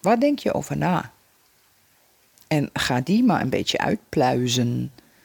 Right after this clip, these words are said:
Waarom heb je deze gedachten? Ehm, zijn ze noodzakelijk? Klopt het wel wat je hoofd jou zit te vertellen? Ga daar maar gewoon zelf een beetje, eh, naar kijken en, eh, en analyseren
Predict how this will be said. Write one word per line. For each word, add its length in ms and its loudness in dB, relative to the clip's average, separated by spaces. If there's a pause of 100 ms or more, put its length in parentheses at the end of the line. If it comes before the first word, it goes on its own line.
(420)
Waarom 440 -4
heb 200 -4
je 100 -2
deze 340 2
gedachten? 760 -4 (120)
Ehm, 180 -6 (260)
zijn 400 -4
ze 120 -2
noodzakelijk? 1040 0
Klopt 460 -2
het 160 2
wel 300 4
wat 180 -6
je 100 -4
hoofd 280 -6
jou 220 -6
zit 180 -4
te 80 -10
vertellen? 600 -4 (500)
Ga 180 2
daar 120 4
maar 120 4
gewoon 280 4
zelf 280 4
een 100 4
beetje, 380 4
eh, 1000 2
naar 200 0
kijken 580 0
en, 380 2
eh, 300 0
en 320 -2
analyseren 1120 2